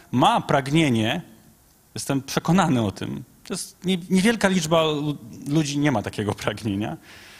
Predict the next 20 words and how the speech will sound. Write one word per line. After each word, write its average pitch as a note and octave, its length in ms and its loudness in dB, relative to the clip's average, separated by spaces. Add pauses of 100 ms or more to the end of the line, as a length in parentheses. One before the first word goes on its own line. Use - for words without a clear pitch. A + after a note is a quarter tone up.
(680)
ale D3 180 0
jestem F3+ 220 0
przekonany, G3 340 0
że E3+ 100 2
większość G3+ 340 0
z D#3 40 0
nas F3 180 2
tutaj A3 240 0
na F3 100 2
tej E3+ 140 0
sali F3+ 440 2 (240)
ma F3+ 200 2
pragnienie, D3+ 840 2 (200)
żeby B2+ 180 -2
się E3 160 0
rozwijać, D#3 640 -4 (1120)
żeby D#3 140 4
stawać F3 360 2
się, F3 420 4 (600)
em, B2 440 2